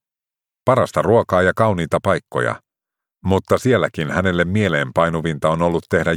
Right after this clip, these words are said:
juttua nigerialaisista ihmiskaupan uhreista.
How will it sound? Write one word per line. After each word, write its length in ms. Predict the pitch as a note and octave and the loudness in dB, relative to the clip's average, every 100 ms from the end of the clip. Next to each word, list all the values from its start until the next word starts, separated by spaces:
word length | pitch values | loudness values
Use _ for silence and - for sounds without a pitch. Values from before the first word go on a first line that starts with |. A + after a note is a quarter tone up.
| D#2 | -2
juttua 400 | G#2 - E2+ D#2+ | -4 -2 0 0
nigerialaisista 960 | G2 F#2 D2 C2 B1+ B1+ C2+ C#2+ - | 0 -2 0 0 0 -2 -2 -6 -2
ihmiskaupan 680 | F#2+ D#2+ D2+ - D2+ D#2 D2+ | -2 -4 -6 -2 -2 -2 -4
uhreista. 600 | C2 B1 A#1 - - | -6 -6 -8 -8 -12